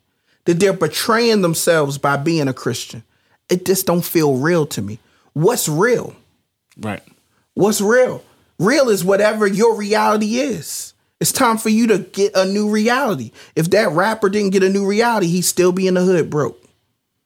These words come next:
Speaker 1: But he, he accepted a new reality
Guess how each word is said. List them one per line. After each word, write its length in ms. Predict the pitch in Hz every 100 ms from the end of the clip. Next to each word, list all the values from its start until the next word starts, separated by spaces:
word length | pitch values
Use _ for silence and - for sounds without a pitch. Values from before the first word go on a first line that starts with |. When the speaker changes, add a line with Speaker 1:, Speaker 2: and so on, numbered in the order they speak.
| _ _ _ -
Speaker 1:
But 120 | 185
he, 280 | 202 190 165
he 320 | 175 196 190
accepted 600 | 160 - 247 240 - 196 190
a 80 | 185
new 200 | 185 208
reality 640 | 208 233 285 233 135 -